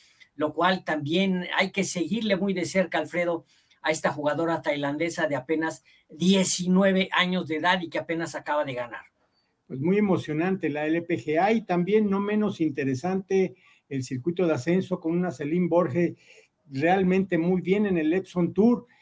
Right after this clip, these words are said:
Speaker 2: maravillosa actuación y donde participaron nuestras nacionales y desgraciadamente en esta ocasión solamente Fernanda Lira, Mauricio, fue la única que logró la posición número veintinueve y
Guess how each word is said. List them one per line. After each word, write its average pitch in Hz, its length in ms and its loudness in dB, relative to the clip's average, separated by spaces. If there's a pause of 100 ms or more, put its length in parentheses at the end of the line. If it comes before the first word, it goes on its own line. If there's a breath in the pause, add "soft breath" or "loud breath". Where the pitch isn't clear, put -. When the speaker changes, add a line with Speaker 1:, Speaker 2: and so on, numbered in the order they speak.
(180 soft breath)
Speaker 2:
maravillosa 165 760 0
actuación 202 680 2 (260 soft breath)
y 190 260 4
donde 185 260 2
participaron 180 720 2
nuestras 196 420 -2
nacionales 202 720 2
y 185 40 -4
desgraciadamente 175 720 -2
en 175 80 0
esta 180 220 -4
ocasión 175 360 -4
solamente 180 520 -4
Fernanda 151 540 -4
Lira, 139 480 -2 (340)
Mauricio, 135 500 0
fue 147 180 -4
la 151 100 -2
única 151 280 -2
que 127 120 -4
logró 127 320 0
la 147 160 -4
posición 135 320 -6
número 147 240 -2
veintinueve 143 720 2 (460 soft breath)
y 143 380 2